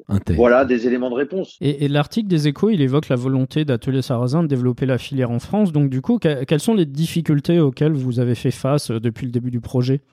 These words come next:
Speaker 2: Ah bah, elles ont été nombreuses, hein. D'abord, euh, il a fallu installer, euh, de la confiance, euh, de la confiance avec les agriculteurs,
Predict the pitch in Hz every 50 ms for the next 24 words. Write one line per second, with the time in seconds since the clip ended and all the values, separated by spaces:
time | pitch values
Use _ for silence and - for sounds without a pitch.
0 | _ - - _ _ _ - 131 139 143 139 131 117 143 139 135 - - 127 120
1 | 117 117 117 120 151 190 208 175 131 127 117 127 127 120 113 107 123 131 139 143
2 | 131 117 117 113 113 110 107 107 110 107 107 110 113 120 113 107 - - 127 117
3 | 123 131 123 123 - - - 127 117 127 139 139 139 131 113 110 110 110 110 110
4 | 107 107 107 107 101 98 113 - - 110 98 - - 165 220 247 240 - - 113
5 | 98 92 _ _ _ _ _ - 104 104 104 95 113 113 - - 120 104 - -
6 | 139 135 139 127 - 113 98 110 113 - - 113 98 113 104 92 - _ - 117
7 | 104 - 175 208 220 - - -